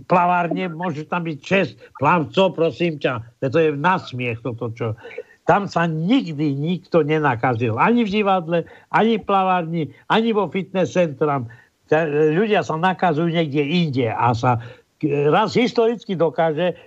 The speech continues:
že najviac pozitívnych sa nakazí, alebo najviac vírusov nachytali pri testovaní.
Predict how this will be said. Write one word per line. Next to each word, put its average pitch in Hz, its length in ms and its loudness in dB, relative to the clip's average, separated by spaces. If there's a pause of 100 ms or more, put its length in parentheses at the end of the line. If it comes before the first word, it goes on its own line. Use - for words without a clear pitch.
(120)
že 151 80 2
najviac 214 560 0
pozitívnych 208 800 -2
sa 160 160 0
nakazí, 180 400 0
alebo 160 320 0 (240)
najviac 202 320 2
vírusov 185 480 -2
nachytali 165 640 0
pri 151 160 -4
testovaní. 120 640 0